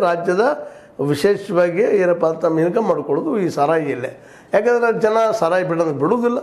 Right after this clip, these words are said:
ಮತ್ತು ನಾವು ಕುಡಿದ್ರೆ ಕುಡಿಲಿ, ಒಳ್ಳೆ ಸರಿ ಕುಡಿಲಿ, ಅದಕ್ಕೆ ಹೆಚ್ಚು ದುಡ್ಡು ಕುಡಿಲಿ, ಅದರಿಂದ ಆದಾಯ ಆಗ್ತದೆ ನಮ್ಮ ಸ್ಟೇಟಿಗೇನು. ಅದು ದುಡ್ಡು ತೊಗೊಂಡು ಈ ಒಂದು ಏನಪ್ಪ ಶಿಕ್ಷಣಕ್ಕಾಗಿರ್ಬೋದು, ಮತ್ತೊಂದಕ್ಕಾಗಿರ್ಬೋದು, ಆರೋಗ್ಯಕ್ಕಾಗಿರ್ಬೋದು ಖರ್ಚು ಮಾಡಬಹುದು. ಮತ್ತು ಕೆಲವೊಂದು ದುಡ್ಡನ್ನು ಇಲೆಕ್ಷನ್ದಲ್ಲಿ ಖರ್ಚು ಮಾಡ್ಬೋದು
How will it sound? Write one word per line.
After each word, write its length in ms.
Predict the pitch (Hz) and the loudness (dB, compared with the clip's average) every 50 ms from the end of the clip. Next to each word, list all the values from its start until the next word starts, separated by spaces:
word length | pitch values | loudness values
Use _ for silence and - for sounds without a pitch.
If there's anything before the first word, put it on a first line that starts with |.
| - - - - - - - - - - | -8 -12 -20 -20 -20 -20 -20 -10 -4 -2
ಮತ್ತು 220 | 262 247 247 - | -2 0 0 0
ನಾವು 260 | 254 254 254 247 226 185 | 0 2 2 0 0 -2
ಕುಡಿದ್ರೆ 320 | - 247 277 277 262 254 | -2 0 0 0 0 -2
ಕುಡಿಲಿ, 320 | 285 233 233 233 233 226 | -2 -2 -2 -2 0 2
ಒಳ್ಳೆ 160 | 220 226 233 220 | 2 2 2 0
ಸರಿ 300 | - 208 196 208 214 208 | 0 0 2 2 2 0
ಕುಡಿಲಿ, 580 | - 208 202 208 208 220 220 - - - - - - - | 0 0 0 0 0 -2 -2 -4 -10 -18 -20 -10 -4 -2
ಅದಕ್ಕೆ 200 | 156 175 151 127 | 0 0 0 0
ಹೆಚ್ಚು 260 | 151 196 - 180 156 | -2 -4 -2 -4 -4
ದುಡ್ಡು 160 | 185 180 185 | -2 -2 -2
ಕುಡಿಲಿ, 220 | 175 190 196 190 | 0 0 0 0
ಅದರಿಂದ 180 | 170 185 185 175 | 0 0 0 0
ಆದಾಯ 360 | 160 143 151 160 180 175 165 | 0 0 2 0 2 2 2
ಆಗ್ತದೆ 320 | 160 151 - - 151 147 147 | 0 -2 -2 -4 -2 0 0
ನಮ್ಮ 140 | 143 139 | 0 -2
ಸ್ಟೇಟಿಗೇನು. 520 | 139 - - 165 156 156 165 160 160 190 190 - - - - - | -4 -4 -2 -2 -2 0 0 0 0 0 -2 -8 -12 -14 -8 -4
ಅದು 220 | 175 165 190 196 175 | -2 -2 0 0 0
ದುಡ್ಡು 200 | 180 175 170 165 | -2 -2 0 0
ತೊಗೊಂಡು 560 | 175 180 185 170 165 - - - - - - - - | 0 0 2 0 0 -2 -2 -6 -14 -18 -10 -4 0
ಈ 240 | 156 160 160 160 156 | 0 2 2 2 2
ಒಂದು 440 | 156 151 151 151 151 147 151 147 147 | 2 2 0 0 0 2 2 2 2
ಏನಪ್ಪ 260 | 147 143 139 143 147 | 2 0 0 0 -2
ಶಿಕ್ಷಣಕ್ಕಾಗಿರ್ಬೋದು, 920 | 135 - 165 156 - 170 160 151 139 139 135 135 131 135 135 127 131 147 147 | -2 -2 -2 -2 0 0 0 0 0 -2 -2 0 0 0 0 0 2 2 2
ಮತ್ತೊಂದಕ್ಕಾಗಿರ್ಬೋದು, 800 | 143 143 143 - 151 151 143 139 131 135 131 131 139 143 143 135 | 0 0 0 0 0 2 2 2 2 2 0 0 2 2 2 2
ಆರೋಗ್ಯಕ್ಕಾಗಿರ್ಬೋದು 840 | 127 127 151 165 170 165 - 135 131 127 127 135 143 156 165 - - - - - - - | 2 2 0 0 0 -2 -2 -4 -4 -2 -2 -2 -2 -2 -4 -6 -10 -16 -20 -20 -8 -2
ಖರ್ಚು 300 | - 285 277 269 277 233 | 0 2 2 2 2 2
ಮಾಡಬಹುದು. 920 | 214 202 202 202 202 196 175 165 185 180 165 165 160 160 160 - - - - - - 226 | 2 2 2 2 2 0 0 0 0 0 0 0 -2 -2 -4 -8 -12 -18 -14 -6 -2 -2
ಮತ್ತು 180 | 247 247 - | -2 0 0
ಕೆಲವೊಂದು 380 | - 240 240 240 240 180 160 160 | 0 0 0 0 -2 -2 -2 -2
ದುಡ್ಡನ್ನು 600 | 202 202 208 240 262 302 330 349 - - - - - | -2 0 0 0 2 2 0 0 -2 -6 -6 -2 0
ಇಲೆಕ್ಷನ್ದಲ್ಲಿ 560 | 165 202 214 - 196 196 185 196 208 202 175 | 0 0 0 0 -2 0 0 0 0 0 0
ಖರ್ಚು 300 | - 170 156 165 - 151 | 0 -2 -2 -2 -2 -2
ಮಾಡ್ಬೋದು 680 | 135 127 127 123 117 127 131 127 127 123 123 - - | 0 0 0 -2 -2 -2 0 0 -2 -2 -4 -6 -12